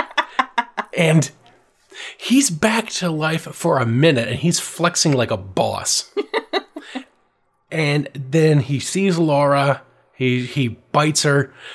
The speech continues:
and he's just immediately got, like, the bloodshot eyes and the blood drooling down his chin. It's always a good sight to see. And Laura looks like she's digging this bite, uh, although it doesn't really seem to be working out for her. I, I,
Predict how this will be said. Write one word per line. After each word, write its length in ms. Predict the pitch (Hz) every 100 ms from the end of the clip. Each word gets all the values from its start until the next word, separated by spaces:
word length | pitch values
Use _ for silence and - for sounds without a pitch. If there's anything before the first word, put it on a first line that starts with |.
| - _
and 480 | 139 135 135 135 131
he's 240 | 135 147 -
just 240 | 175 165
immediately 400 | 147 143 156 160
got, 180 | 135 123
like, 140 | 139
the 80 | 120
bloodshot 640 | 101 131 143 151 - 139 127
eyes 240 | 127 127
and 140 | 110
the 40 | 95
blood 360 | 113 135 143
drooling 340 | 131 131 139 127
down 180 | 123 127
his 140 | 120
chin. 240 | - 135
It's 140 | 135 - -
always 440 | 123 120 117 113
a 80 | 113
good 240 | 110 117 -
sight 320 | - 117 -
to 100 | 104
see. 340 | - 104 92 _ - - - -
And 280 | 131 123 117
Laura 300 | 135 175 160
looks 320 | 135 139 139
like 80 | 131
she's 220 | - 156 110
digging 300 | 147 139 117
this 160 | 101
bite, 360 | - 101 98 - _ - - _ _
uh, 420 | - 123 123 120 110 - _ _ _ _ _ -
although 300 | 139 135 127
it 80 |
doesn't 240 | 123 131 127
really 180 | 120 117
seem 180 | 135
to 60 | 123
be 100 | 117
working 360 | 117 123 123 110
out 140 | 113
for 100 | -
her. 180 | 135 -
I, 300 | 139 190 175 - - - - -
I, 220 | 202